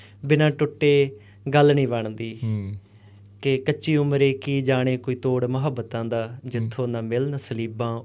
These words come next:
Speaker 1: ਉਹ ਦੱਸ ਕਿਹੜਾ ਮੋੜ ਮੁਹੱਬਤਾਂ ਦਾ।
Speaker 2: ਹੂੰ।
Speaker 1: ਉਦੋਂ ਤੱਕ ਦਾਣੇ ਪੱਕਦੇ ਨਹੀਂ ਹੁੰਦੇ, ਜਦੋਂ ਤੱਕ ਛੱਲੀ ਵੱਗੀ ਨਾ ਹੋਵੇ।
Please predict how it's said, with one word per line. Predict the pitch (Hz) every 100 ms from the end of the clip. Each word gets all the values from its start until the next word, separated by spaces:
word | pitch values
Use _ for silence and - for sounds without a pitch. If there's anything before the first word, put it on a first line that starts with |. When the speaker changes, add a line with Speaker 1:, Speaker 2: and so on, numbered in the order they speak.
| 123
Speaker 1:
ਉਹ | 135
ਦੱਸ | 131 127 139 147
ਕਿਹੜਾ | - 131 160
ਮੋੜ | 131 117 127
ਮੁਹੱਬਤਾਂ | 123 123 139 110 110 113
ਦਾ। | 107 104 107 117
Speaker 2:
ਹੂੰ। | 117 120 107 90 95 -
Speaker 1:
ਉਦੋਂ | 143 147 160
ਤੱਕ | 160 160
ਦਾਣੇ | 151 139 143 151
ਪੱਕਦੇ | 151 135 - 147 151
ਨਹੀਂ | 139 156
ਹੁੰਦੇ, | 160 135 139
ਜਦੋਂ | 160 139 135 151
ਤੱਕ | 156 151 156
ਛੱਲੀ | - 147 143 147
ਵੱਗੀ | 131 120 139 160
ਨਾ | 139
ਹੋਵੇ। | 127 123 117 131